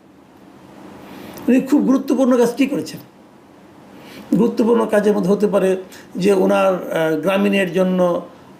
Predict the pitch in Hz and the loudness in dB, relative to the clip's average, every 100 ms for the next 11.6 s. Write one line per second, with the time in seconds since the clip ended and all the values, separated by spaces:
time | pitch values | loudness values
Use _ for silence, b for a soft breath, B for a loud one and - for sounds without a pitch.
0 | - 170 196 220 214 196 185 190 - 214 | -4 -2 0 2 0 -2 -8 -8 0 2
1 | 208 196 170 190 190 180 180 - 185 170 | 4 2 2 0 0 0 -2 0 -2 -2
2 | 185 - B B B B B B - 190 | -8 -16 B B B B B B -4 -2
3 | 185 190 180 160 190 196 196 185 165 185 | 0 2 2 2 0 0 0 -2 0 0
4 | 185 180 180 180 180 185 - 202 196 196 | 2 2 2 0 -2 -2 0 2 4 2
5 | 208 190 180 185 170 - 180 170 160 - | 0 -2 0 2 0 0 0 0 -4 -8
6 | - B B B - 175 202 226 214 208 | -20 B B B -4 0 2 0 2 2
7 | 202 190 190 180 - 185 175 170 - 185 | 2 2 0 0 0 -2 0 -4 0 0
8 | 170 185 185 170 165 180 - 175 156 190 | 0 2 2 2 0 -2 0 -2 0 0
9 | 202 196 202 190 185 - B B - 208 | 2 0 0 0 -2 -2 B B -2 2
10 | 233 226 208 208 - 214 185 202 233 220 | 2 2 0 -2 0 0 2 0 0 -2
11 | 202 196 185 185 185 | -2 -2 -2 0 -2